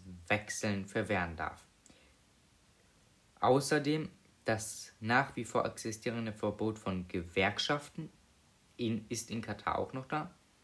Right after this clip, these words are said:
Es gibt Lohndiebstähle. Das Verbot gewerkschaftlicher Arbeit erleichtert es bestimmten Arbeitgebern, ihre ausländischen Arbeiter mon-, monatelang auf den Lohn warten zu lassen. Also,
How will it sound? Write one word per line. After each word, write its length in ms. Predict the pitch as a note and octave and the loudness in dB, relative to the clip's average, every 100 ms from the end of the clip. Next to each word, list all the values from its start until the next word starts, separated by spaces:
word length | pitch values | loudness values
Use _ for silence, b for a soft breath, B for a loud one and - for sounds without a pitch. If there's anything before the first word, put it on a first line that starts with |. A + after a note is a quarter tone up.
| B B B B | B B B B
Es 160 | - - | -10 -2
gibt 300 | G#2+ G#2 - - A2 | -2 -2 -8 -18 -10
Lohndiebstähle. 1200 | G2+ F#2 G#2 B2 C#3 D3 D3+ - - D#3 D#3+ - - | -4 2 4 4 0 -4 -6 -2 0 2 0 -4 -6
Das 180 | - A2 | -4 -2
Verbot 460 | - G#2 A2+ C3+ - | 0 0 2 0 0
gewerkschaftlicher 880 | G#2+ A2 A#2 - A#2 - G#2 - G#2+ | 0 4 2 2 -2 -2 -6 0 0
Arbeit 260 | A2 B2 | 2 -2
erleichtert 460 | - G2+ G#2 - - | 0 0 -2 -6 -10
es 140 | G#2+ | -10
bestimmten 480 | - G#2 - B2+ - | -6 -6 -6 -8 -4
Arbeitgebern, 600 | G2+ G2+ A2+ - B2 A#2+ - _ _ _ _ - - | -2 0 -2 -6 -8 -8 -12 _ _ _ _ -20 -10
ihre 300 | A2+ G2+ - | -6 0 2
ausländischen 640 | A#2 A2+ A#2 A2+ G#2 - - | 2 0 0 0 -2 -4 -4
Arbeiter 420 | F2+ F#2 - F2+ B B - | -2 -4 -6 -10 B B -4
mon-, 280 | A#2 A#2 - | -2 -2 -2
monatelang 680 | A#2 C#3+ C#3+ C#3 A#2 A2 G#2 | 0 2 2 2 0 0 -2
auf 160 | G#2 | -4
den 180 | - F#2 | -4 -2
Lohn 260 | G2 C3 A#2+ | 0 0 2
warten 320 | B2 C3+ D3 | 0 0 -6
zu 140 | - | -4
lassen. 340 | C#3+ E3 - G#3 B B B - _ _ _ _ _ | -2 -2 -2 -10 B B B -20 _ _ _ _ _
Also, 380 | - F#2 F#2 F#2 | -2 2 2 0